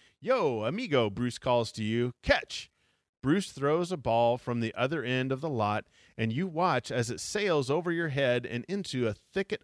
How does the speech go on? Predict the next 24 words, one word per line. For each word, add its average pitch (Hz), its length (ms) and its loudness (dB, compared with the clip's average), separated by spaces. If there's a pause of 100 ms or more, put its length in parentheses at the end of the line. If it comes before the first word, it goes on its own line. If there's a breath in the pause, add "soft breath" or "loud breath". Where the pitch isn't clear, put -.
(100)
of 113 160 -6
bushes. 92 500 -8 (720 soft breath)
You 123 140 0
sigh 117 400 2
and 110 220 -2
think 120 220 -2
maybe 170 300 0
you 160 140 -4
should 139 200 -10
go 123 160 0
home. 98 380 -6 (720)
You 156 200 0
and 185 120 0
Bruce 147 300 -2
have 117 120 -4
already 135 300 0
played 131 360 -2
all 135 240 2
the 147 100 -4
games 120 380 0
you 135 80 -4
can 135 140 -4
think 123 240 -2
of, 117 220 2